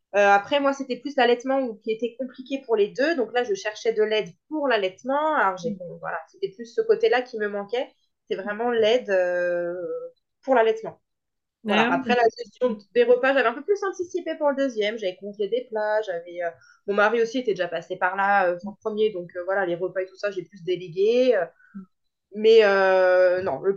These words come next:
Speaker 1: le plus difficile, c'était quand même gérer la première et puis, bah, caler les rendez-vous de conseillère, euh, en lactation, d'ostéo, parce qu'il y avait des freins, euh, bon,
Speaker 2: Mm.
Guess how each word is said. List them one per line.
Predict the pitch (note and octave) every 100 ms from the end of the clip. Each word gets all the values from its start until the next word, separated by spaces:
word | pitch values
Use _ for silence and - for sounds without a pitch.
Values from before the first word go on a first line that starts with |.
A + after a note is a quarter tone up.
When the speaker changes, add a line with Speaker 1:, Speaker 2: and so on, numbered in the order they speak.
| G3
Speaker 1:
le | B3+
plus | -
difficile, | F#4 F4+ E4+ F#4 F#4
c'était | D4+ C4+ C4+
quand | C4
même | B3+ C4+ A#3
gérer | G#3+ A3+ B3
la | A#3
première | A3+ A3 G3+ G3+ A#3 C4+
et | B3+ F#3 - _
puis, | A3 A3+
bah, | F3 E3+
caler | E3 F3+ G3
les | F3+
rendez-vous | F3 F3+ F3+ F#3 G3+
de | F3 E3+ E3+ E3
conseillère, | F#3+ - F#3 F#3+ G3
euh, | F3+ F3
en | F3
lactation, | D#3 _ - C4 B3+
d'ostéo, | G3 - G#3+ A#3 B3+
parce | B3+ -
qu'il | F#3
y | F3
avait | E3
des | D3 F3+
freins, | - A3+ A#3+ A#3+ A#3 G3
euh, | E3+
bon, |
Speaker 2:
Mm. | G#3